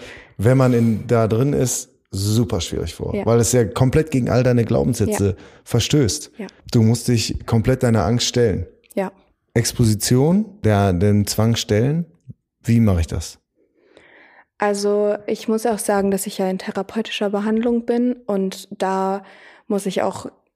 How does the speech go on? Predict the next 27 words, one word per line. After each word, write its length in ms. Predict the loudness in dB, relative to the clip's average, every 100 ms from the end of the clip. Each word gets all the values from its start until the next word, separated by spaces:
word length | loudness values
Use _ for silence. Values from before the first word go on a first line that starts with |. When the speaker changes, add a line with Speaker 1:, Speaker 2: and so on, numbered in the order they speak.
| _ _ -4
Speaker 2:
ja, 360 | -2 -2 -6 -8 _
sagen, 380 | -6 -4 -2 -4
dass 160 | -4
das 200 | -6 -6
einfach 360 | -4 -6 -6 -6
unfassbar 540 | -4 -4 -6 -8 -6
doll 200 | -2 -2
geholfen 500 | -2 -4 -4 -4 -4
hat. 140 | -4 -4
Erstmal 320 | -6 -4 -4
hatte 100 | -6
ich 100 | -8
total 520 | -6 -6 -4 -4 -2
Angst 420 | -2 -2 -4 -4 -8
davor, 460 | -6 -4 -2 -2
weil 160 | -2 -2
ich 140 | -4
ja 80 | -4
immer 220 | -2 -4
dachte, 300 | -4 -6 -6
es 80 | -6
stirbt 380 | -6 -8 -10 -8
jemand, 260 | -8 -8 -8
wenn 120 | -10
ich 100 | -10
das 200 | -12 -14
mache. 340 | -14 -12 -14